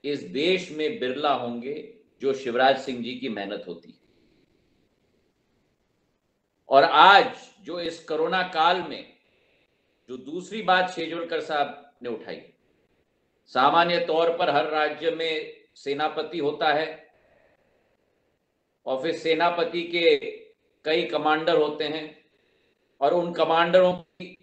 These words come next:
कई सेना होती है, पर मध्य प्रदेश में तेईस मार्च को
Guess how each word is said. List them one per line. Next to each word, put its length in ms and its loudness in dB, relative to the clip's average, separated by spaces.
कई 200 0
सेना 300 -4
होती 320 -8
है, 60 -20
पर 140 0
मध्य 240 0
प्रदेश 520 0
में 240 -4
तेईस 400 -2
मार्च 380 2
को 400 -2